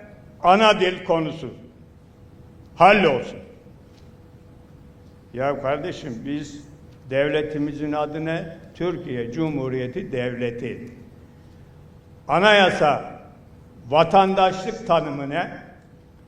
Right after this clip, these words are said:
Vatandaşlık tanımı diyor ki, e, bu ülkeye vatandaşlık bağıyla bağlı herkes Türktür diyor. Şimdi bunu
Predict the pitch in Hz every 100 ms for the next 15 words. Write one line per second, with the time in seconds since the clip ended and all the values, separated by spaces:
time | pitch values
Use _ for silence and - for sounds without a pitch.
0 | - 175 220 185 165 147 147 139 151 147
1 | - - - - 185 165 139 185 202 -
2 | - 240 190 - - 190 208 208 - -
3 | - - - - - - 160 135 135 131
4 | 127 131 - - 165 165 190 165 127 143
5 | 139 165 170 - - - - - - -
6 | - - - - - - - - - -
7 | - - - - 135 131 160 160 170 165
8 | 165 165 - - 143 147 147 139 127 127
9 | 135 170 151 135 135 190 165 180 180 -
10 | 185 - 123 95 - 80 - - - -
11 | - - - 185 175 190 190 185